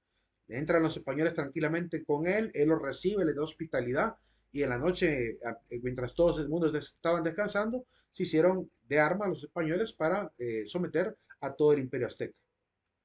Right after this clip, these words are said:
Y, y dicho sea de paso, junto con los demás indígenas que le apoyaron también. La destrucción de códices y monumentos, sí ocurrió también, ¿verdad? Eh, sobre todo en Yucatán,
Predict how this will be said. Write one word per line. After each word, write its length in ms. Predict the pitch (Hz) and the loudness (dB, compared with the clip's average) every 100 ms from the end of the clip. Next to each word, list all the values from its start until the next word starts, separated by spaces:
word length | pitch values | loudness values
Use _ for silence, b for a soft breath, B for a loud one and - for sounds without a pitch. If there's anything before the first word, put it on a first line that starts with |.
| _ _ _ _ - | _ _ _ _ -8
Y, 300 | 151 131 120 | -4 -4 -4
y 20 | |
dicho 320 | 147 160 143 | -4 0 -2
sea 200 | - 156 | -2 -2
de 80 | 139 | 0
paso, 240 | 175 180 147 | 0 -2 -4
junto 200 | 143 135 | -6 -4
con 140 | 123 | -4
los 100 | 113 | -2
demás 240 | 110 127 127 | -4 -4 -6
indígenas 340 | 135 143 135 | -8 -8 -8
que 100 | 123 | -6
le 60 | 107 | -6
apoyaron 360 | 104 110 107 | -4 -4 -6
también. 280 | - 101 _ _ _ _ _ _ - - _ B B B B _ | -10 -20 _ _ _ _ _ _ -20 -20 _ B B B B _
La 120 | 165 | 6
destrucción 320 | 175 175 190 | 6 6 0
de 100 | 196 | 2
códices 340 | 185 220 202 196 | 8 8 6 0
y 60 | 185 | 0
monumentos, 680 | 165 196 262 - 117 - _ | 2 4 2 0 -10 -12 _
sí 180 | - - | -4 0
ocurrió 340 | 214 175 170 | 2 2 0
también, 380 | 170 170 160 220 _ - | 0 0 0 -2 _ -16
¿verdad? 280 | - 127 165 _ _ b b b - | -12 -10 -12 _ _ b b b -8
Eh, 400 | 117 113 107 107 | -2 0 0 0
sobre 240 | 151 135 | 0 0
todo 220 | 123 156 | 2 4
en 80 | 151 | 4
Yucatán, 400 | 131 120 127 123 | 2 0 0 -2